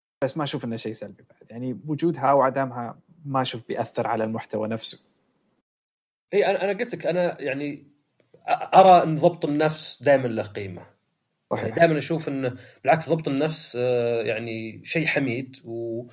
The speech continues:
Speaker 2: وأنا، أنا شخصيا أنا كنت أسمع بودكاست، يعني، رسمي، واحد عالم أعصاب، وكان يقابل وحده وفي اختلاف و-، في وجهة النظر، وأيضا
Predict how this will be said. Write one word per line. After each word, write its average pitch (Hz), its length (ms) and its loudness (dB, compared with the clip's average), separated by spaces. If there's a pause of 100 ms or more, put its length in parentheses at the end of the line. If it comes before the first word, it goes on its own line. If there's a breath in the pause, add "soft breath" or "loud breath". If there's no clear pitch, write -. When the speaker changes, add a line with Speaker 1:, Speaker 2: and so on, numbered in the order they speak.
(300 soft breath)
Speaker 2:
وأنا، 190 340 8
أنا 208 100 6
شخصيا 170 480 2
أنا 180 80 4
كنت 170 140 -6
أسمع 170 200 -4
بودكاست، 160 880 -2
يعني، 101 680 -8
رسمي، 113 520 -2 (260)
واحد 127 360 0
عالم 120 260 2
أعصاب، - 440 0 (920)
وكان 190 280 6
يقابل 185 340 6
وحده 175 480 4 (120)
وفي - 140 -6
اختلاف 160 600 0 (320)
و-، 127 120 -12
في 113 380 -16 (400)
وجهة 131 280 -8
النظر، 135 480 2 (460 soft breath)
وأيضا 208 760 6